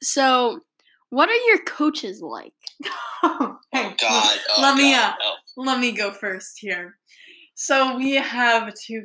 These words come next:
Speaker 2: coaches, the lovely Charles and the lovely John Haber. So I'll start with Charles. Um, Charles does not work at my school. He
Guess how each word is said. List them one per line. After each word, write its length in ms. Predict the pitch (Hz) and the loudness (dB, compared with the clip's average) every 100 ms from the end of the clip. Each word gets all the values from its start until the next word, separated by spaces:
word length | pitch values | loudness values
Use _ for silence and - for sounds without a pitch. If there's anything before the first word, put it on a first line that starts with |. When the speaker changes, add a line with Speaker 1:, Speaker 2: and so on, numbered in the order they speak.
| - | -10
Speaker 2:
coaches, 720 | 220 190 190 196 180 180 - _ _ _ | -8 -8 -8 -8 -8 -10 -18 _ _ _
the 120 | 254 | -2
lovely 840 | 247 233 233 226 226 226 202 220 - | 2 6 4 4 -2 0 0 -4 -8
Charles 720 | - - 214 196 190 190 190 - | -14 -6 0 2 4 0 -2 -6
and 140 | 196 202 | -6 -4
the 100 | 208 | -4
lovely 520 | 190 196 196 196 202 | 0 0 0 -6 -6
John 360 | 190 180 185 190 180 | -6 -6 -8 -10 -12
Haber. 500 | 175 160 156 151 - - - - _ | -12 -8 -8 -8 -14 -20 -20 -20 _
So 560 | - - 226 214 214 - - _ _ | -4 2 4 4 2 -2 -14 _ _
I'll 300 | 214 240 262 | 4 6 6
start 420 | 262 240 214 202 196 | 4 4 4 4 2
with 200 | 196 - | -4 -6
Charles. 600 | - 180 170 160 180 - _ _ _ _ - | -6 -4 -4 -6 -8 -14 _ _ _ _ 0
Um, 400 | 220 214 214 208 _ _ _ _ _ _ _ - | 2 2 0 -8 _ _ _ _ _ _ _ -12
Charles 640 | - 233 220 254 294 294 - _ _ _ _ _ _ _ 220 | -2 2 4 4 2 -2 -10 _ _ _ _ _ _ _ -4
does 200 | 233 226 | -2 2
not 260 | 226 262 | 2 2
work 180 | 220 208 | 0 -2
at 100 | 247 | -2
my 120 | 269 285 | -2 -2
school. 680 | - 214 190 180 180 202 - | -4 -4 0 2 2 0 -8
He 400 | - 214 202 | -10 -8 -2